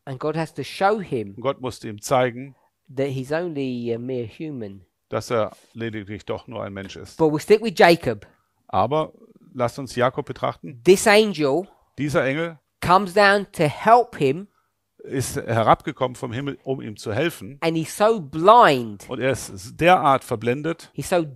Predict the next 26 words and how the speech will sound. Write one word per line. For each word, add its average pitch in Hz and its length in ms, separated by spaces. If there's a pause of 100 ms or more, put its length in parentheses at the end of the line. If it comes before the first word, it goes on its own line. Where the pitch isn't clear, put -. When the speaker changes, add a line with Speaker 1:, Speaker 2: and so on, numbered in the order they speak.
(120)
Speaker 1:
desperate 170 640 (260)
Speaker 2:
so 147 200
enttäuscht, 151 1160 (460)
Speaker 1:
that 160 100
he 165 120
sees 196 380
this 202 200 (680)
angel 160 440
or 143 100
this 147 140
person 180 440
as 147 140
his 135 220 (160)
enemy, 160 600 (1500)
Speaker 2:
äh, - 40 (120)
Speaker 1:
not 127 140
his 165 80
Speaker 2:
verzweifelt. 175 560
Speaker 1:
savior. 131 180
Speaker 2:
Er 143 100
ist - 120
so 170 180
verzweifelt, 151 720
dass 131 180
er 127 140
diesen 139 460